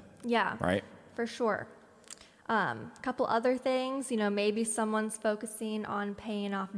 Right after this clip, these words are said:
Speaker 1: debt versus saving for retirement. Um, and you mentioned this earlier, maybe one spouse stays at home and the other one is working.
Speaker 2: Mm-hmm.
Speaker 1: Obviously, they can't contribute maybe as much as someone else. Um,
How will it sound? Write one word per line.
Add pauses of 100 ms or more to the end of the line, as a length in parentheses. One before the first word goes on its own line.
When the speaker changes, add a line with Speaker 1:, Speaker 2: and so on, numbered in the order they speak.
Speaker 1:
debt (180)
versus
saving
for
retirement. (460)
Um,
and
you
mentioned
this
earlier,
maybe
one
spouse
stays
at
home
and
the
other
one
is
working.
Speaker 2:
Mm-hmm.
Speaker 1:
Obviously,
they
can't
contribute (300)
maybe
as
much
as
someone
else. (580)
Um,